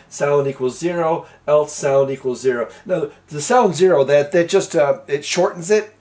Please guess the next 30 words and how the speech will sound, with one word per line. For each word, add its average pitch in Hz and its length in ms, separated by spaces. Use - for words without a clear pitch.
I-, 165 200
instead 160 360
of 143 140
having 147 320
it 131 200
make 127 320
long 135 360
strings, 135 300
it's 123 140
like 131 120
a - 20
pip, 214 220
pip, 214 120
pip, 214 140
pip, 208 140
pip, 139 400
it 240 340
just 226 180
makes 202 240
it 170 60
sound 165 320
a - 20
little 156 200
more 156 160
like 147 160
a 117 40
hammer. 147 320
Tick, - 1400
tick, - 160
tick. 147 280